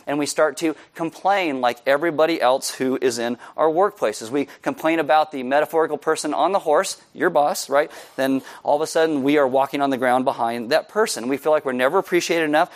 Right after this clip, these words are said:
We never get paid enough. We're not listened to enough. But there are some important things to remember in this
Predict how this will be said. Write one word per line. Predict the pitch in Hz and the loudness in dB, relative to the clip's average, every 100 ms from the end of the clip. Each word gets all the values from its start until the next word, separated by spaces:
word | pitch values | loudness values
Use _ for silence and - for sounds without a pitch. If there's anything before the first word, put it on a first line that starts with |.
| - | -10
We | 127 | -2
never | 131 160 | 0 0
get | 185 | -2
paid | 185 170 160 | 0 -2 2
enough. | 151 156 - - | 2 0 -4 -2
We're | |
not | 123 104 | 0 2
listened | 143 185 175 | 0 -2 -2
to | 165 | 0
enough. | 151 131 156 - - - | 2 2 0 -6 -14 -6
But | 131 | 0
there | 147 | 0
are | 143 | 0
some | 147 | -4
important | 135 - 190 196 | -6 -4 -4 -4
things | 185 170 | -6 -6
to | - 156 | -6 -4
remember | 143 131 131 131 131 - | -2 -2 -2 -2 -2 -2
in | 143 135 | -2 0
this | 117 - | -2 -8